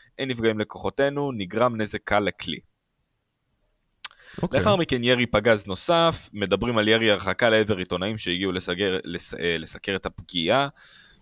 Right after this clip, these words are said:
Speaker 1: וכעבור מספר דקות אירוע ירי נוסף כלפי אותו כלי הנדסי.
Speaker 2: אוי אוי אוי.
Speaker 1: ואז דובר צה"ל אומר,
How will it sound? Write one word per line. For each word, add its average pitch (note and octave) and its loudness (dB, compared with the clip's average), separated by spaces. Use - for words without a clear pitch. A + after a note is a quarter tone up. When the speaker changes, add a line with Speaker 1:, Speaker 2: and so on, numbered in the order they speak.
Speaker 1:
וכעבור F#2+ 0
מספר F3 0
דקות F#3+ -2
אירוע B2 -2
ירי D#3 -2
נוסף D#3+ -4
כלפי D#3 0
אותו G2+ -2
כלי G#2 0
הנדסי. C3 -2
Speaker 2:
אוי F#2 2
אוי G#2+ 4
אוי. C#3+ 2
Speaker 1:
ואז F#2 0
דובר G2+ 0
צה"ל F#3+ 0
אומר, G2 0